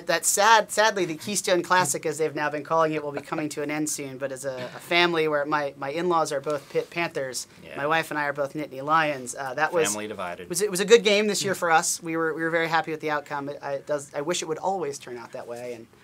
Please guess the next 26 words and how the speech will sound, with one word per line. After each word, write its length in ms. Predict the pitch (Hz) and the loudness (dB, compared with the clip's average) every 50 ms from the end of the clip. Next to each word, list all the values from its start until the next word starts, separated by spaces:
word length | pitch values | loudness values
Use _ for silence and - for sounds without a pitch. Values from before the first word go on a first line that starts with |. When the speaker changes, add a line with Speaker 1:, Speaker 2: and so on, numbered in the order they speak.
| - _ - - - _ _ - | -20 _ -20 -20 -20 _ _ -2
Speaker 1:
um, 320 | 143 143 131 127 127 - - - | 0 0 0 0 -2 -6 -6 -4
uh, 240 | 143 139 139 135 135 | -2 -2 -2 -4 -6
it's 140 | 143 143 - | -8 -6 -2
gonna 160 | 185 170 160 | -2 -2 -2
be 100 | 160 160 | -2 -4
a 60 | 156 | -4
tough 200 | - - 156 - | -4 -4 -6 -6
season 300 | - - 160 139 143 139 | -6 -8 -8 -10 -10 -12
for 160 | 139 - 139 | -10 -10 -10
our 100 | 135 127 | -10 -8
Nittany 300 | 131 135 123 117 123 127 | -10 -10 -10 -10 -12 -12
Lions. 380 | 123 127 127 123 117 113 113 - | -10 -10 -10 -10 -10 -12 -12 -10
But 200 | - 135 120 - - - - - - - - | -8 -8 -8 -10 -14 -20 -20 -20 -8 0 4
um, 240 | 156 156 156 156 - _ _ _ _ - | 4 4 4 4 -2 _ _ _ _ -2
a 80 | 196 | 0
little 160 | 214 233 240 | 2 2 2
bit 100 | 214 233 | 2 2
about 300 | 214 196 202 196 190 175 | 4 6 8 6 8 6
me. 340 | 185 180 185 185 185 190 185 | 4 4 4 4 2 0 0
I 400 | - 147 143 151 147 147 151 151 - - 135 | -2 -2 0 0 0 -2 -4 -8 -10 -12 -12
started 380 | 135 - - - 185 185 202 190 | -8 -6 0 2 4 4 4 2
my 120 | 190 180 | 0 0
career 300 | 180 - - 180 175 180 | 0 -2 -2 -2 -2 0
working 360 | 170 170 170 165 - 165 160 160 | 0 -2 -4 -4 -4 -6 -6 -6
in 100 | 151 151 | -6 -4
the 420 | 151 151 151 151 151 147 151 | -2 -2 0 0 0 -2 -2